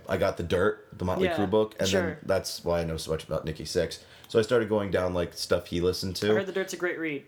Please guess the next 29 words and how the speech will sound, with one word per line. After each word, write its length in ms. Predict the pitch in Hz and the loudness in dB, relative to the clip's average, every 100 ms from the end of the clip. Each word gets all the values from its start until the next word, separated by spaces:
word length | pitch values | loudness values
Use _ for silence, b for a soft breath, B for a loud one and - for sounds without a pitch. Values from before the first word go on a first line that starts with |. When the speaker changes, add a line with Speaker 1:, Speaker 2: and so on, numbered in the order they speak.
| - | -4
Speaker 1:
And, 380 | 110 101 95 87 | 0 2 0 -2
yeah, 80 | 90 | -4
oh, 100 | 82 | -4
dude, 280 | 85 87 78 | -6 -6 -6
it's 160 | 73 - | -6 -4
awesome. 380 | 78 78 - 78 | -4 -4 -4 -2
I 120 | 92 | 0
can't 200 | 110 90 | 0 0
wait 140 | 87 | 0
till 120 | 85 | 0
that 100 | 78 | -4
gets 160 | 80 76 | -4 -8
adapted. 420 | 76 78 76 - | -6 -4 -4 -4
Speaker 2:
I 20 | - | -4
think 120 | 254 | -2
Aziz 260 | 240 240 | -4 -6
Ansari 520 | 240 208 214 202 220 208 | -6 -4 -2 -2 -2 -4
or 80 | |
someone 260 | 208 202 202 | -4 -4 -4
has 160 | 185 165 | -4 -6
a 60 | |
bit 320 | 143 156 156 156 | -2 -2 -2 -6
about 300 | 156 143 139 | -2 -2 -2
how 320 | 151 147 139 | -2 -2 -4
at 120 | 160 | -4
some 200 | - 180 | -4 -4
point 360 | 175 180 170 165 | -4 -4 -4 -6
in, 60 | 156 | -6
like, 120 | 139 | -8